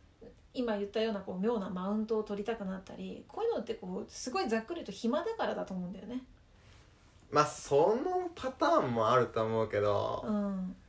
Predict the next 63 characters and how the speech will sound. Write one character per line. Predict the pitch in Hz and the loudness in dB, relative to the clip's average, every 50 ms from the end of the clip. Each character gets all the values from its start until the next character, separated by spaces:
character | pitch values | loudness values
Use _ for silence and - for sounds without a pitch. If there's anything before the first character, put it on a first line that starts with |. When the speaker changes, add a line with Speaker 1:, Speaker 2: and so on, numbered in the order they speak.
| - - - - - - - | -20 -20 -20 -20 -20 -20 -20
Speaker 2:
ひ | - - - - | -18 -12 -2 0
た | 175 175 | 0 2
す | 175 - | 2 4
ら | 175 170 170 170 165 160 160 - - - | 6 8 8 8 8 6 2 -2 -8 -8
疲 | - 131 127 | -6 -2 4
弊 | 143 147 151 151 | 6 8 8 6
し | 151 - 151 | 6 4 2
な | 151 151 | 4 4
が | 131 127 | 6 4
ら | 110 104 95 98 - - | 4 4 2 -2 -4 -8
満 | - 107 110 113 120 127 | -4 -2 0 2 2 2
員 | 131 131 | 4 4
電 | 139 139 135 | 4 4 4
車 | 131 113 98 | 2 0 0
の | 98 98 95 | 0 2 2
中 | 101 110 - 104 98 | 2 2 2 2 2
か | 98 95 | 2 2
ら | 95 92 92 - - - - | 0 0 -2 -4 -6 -2 -2
よ | 107 104 | 0 0
く | - | 0
わ | 98 95 | -2 0
か | - 113 107 | 0 0 0
ん | 104 | 0
な | 95 90 | 0 -2
い | |
こ | 90 90 | -2 -4
と | 87 104 - | -6 -6 -6
書 | - | -6
き | 98 - 104 | -4 0 0
ま | 104 104 | 0 0
く | - - 117 | 0 -2 -4
っ | |
て | - - | -2 -2
る | 98 98 | -4 -4
人 | 98 - | -4 -6
も | - | -6
い | - 101 | -4 -4
る | 110 127 127 | -4 -4 -4
と | - | -4
思 | - 110 | -4 -2
う | 113 - | -2 -2
け | - | -4
ど | - - | -6 -6
な。 | - - | -8 -10
Speaker 1:
あ、 | - - - - - - - - | -12 -12 -14 -16 -16 -16 -14 -12
そ | - - 339 - | -4 -2 -2 -2
う | |
か | - 220 | -2 -2
そ | 240 | -4
う | 233 | -4
か | 214 202 | -6 -6
そ | 202 | -8
う。 | 208 - - | -10 -14 -12
そ | - - 381 403 | -6 -4 -2 0
う | 403 | 0
い | 427 440 403 | 0 -2 -2
う | |
意 | 285 233 | -2 -4
味 | 240 | -4
で | 233 233 220 | -6 -8 -4
言 | 202 220 214 202 196 | -4 -2 -2 -2 -4
う | 190 | -4
と、 | 190 240 240 220 185 - - | -2 0 0 0 -2 -4 -8